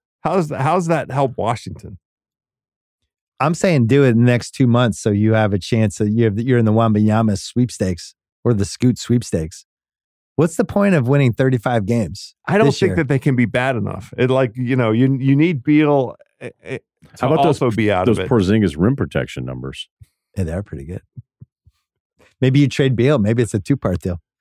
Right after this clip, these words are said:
Speaker 1: If you wanna include Beal, if you wanna, if you move Beal and Porzingis, then it's cr-, a credible
Speaker 2: Beal to the
Speaker 1: argument.
Speaker 2: Knicks?
Speaker 1: Uh, it doesn't matter where.
Speaker 2: Hmm.
Speaker 1: He can't be traded, though, until when? February?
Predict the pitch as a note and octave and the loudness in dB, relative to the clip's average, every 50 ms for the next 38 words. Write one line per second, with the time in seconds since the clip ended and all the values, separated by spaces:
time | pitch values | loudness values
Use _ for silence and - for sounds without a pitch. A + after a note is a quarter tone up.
0 | _ _ _ _ _ - - C3 D3+ F3 G3+ A3+ B3+ A#3+ B3+ - - E3 D#3+ D3 | _ _ _ _ _ -6 0 2 2 4 4 4 2 2 0 2 2 2 2 2
1 | G#2+ - C3+ B2 A#2 G#2+ G2+ G#2 A2 A#2 - B2 B2 D3+ F3 G3+ B3 G#3 D#3 - | 2 0 0 2 2 2 0 -2 -4 -4 -4 0 0 2 0 2 0 0 -2 -4
2 | C#3+ C#3 B2+ - - C#3 B2 D#3 D#3 C#3+ D3+ F3 G#3 A#3+ G#3+ D#3 - E3 E3+ F3 | -8 -14 -14 -6 -4 -4 0 0 0 2 2 2 2 2 0 0 0 2 2 4
3 | E3+ D#3+ D#3 D#3 C#3 C3 A#2+ - D3 C3+ C3 F3+ F3+ C#3+ A#2+ A#2 G#2 - C#3 C3 | 4 4 4 4 2 0 0 2 0 2 2 2 2 2 0 0 0 0 -2 0
4 | B2+ A#2 - - - - _ - - - - A#2+ - - D3+ C3+ C#3 C3 B2 B2+ | 0 -2 -4 -6 -14 -20 _ -16 -10 -6 -6 -6 -4 -2 0 0 2 2 2 2
5 | A#2+ - C#3 C3+ C#3 C#3 B2+ B2 A#2 A#2 B2 D#3+ G#3 - - - - A2 - _ | 4 4 4 4 4 4 4 4 4 4 4 2 0 -2 -6 -14 -18 -20 -20 _
6 | _ _ _ _ _ - D2+ - _ - D#3 - G3+ G3+ G3+ E3+ C#3+ D3+ D#3 D3+ | _ _ _ _ _ -20 -20 -14 _ -6 -2 0 0 0 0 -2 -2 -2 -4 -4
7 | A2+ F2+ F#2 G2+ G#2+ G#2+ G2+ - - _ _ _ _ _ _ _ _ _ _ - | -4 -4 -2 -2 -2 -2 -4 -6 -12 _ _ _ _ _ _ _ _ _ _ -4
8 | D#3 - F#3+ F3 D#3+ D3+ C3+ - - C3+ C3 C3 A#2 G#2+ F#2+ G2+ G2+ F#2+ G2 F#2+ | -2 0 0 0 2 0 -2 0 2 2 2 2 2 0 0 0 0 0 0 -2
9 | F#2 - A2 G2 G2 G2+ G2+ G2 F#2 F#2+ F2+ - - - G#2+ A2 B2+ B2+ C3 C3 | -2 -2 -2 0 0 0 0 0 -2 -4 -8 -8 -4 -4 -2 0 0 0 0 0
10 | C3+ D3 D#3 C#3+ | -2 -2 -4 -6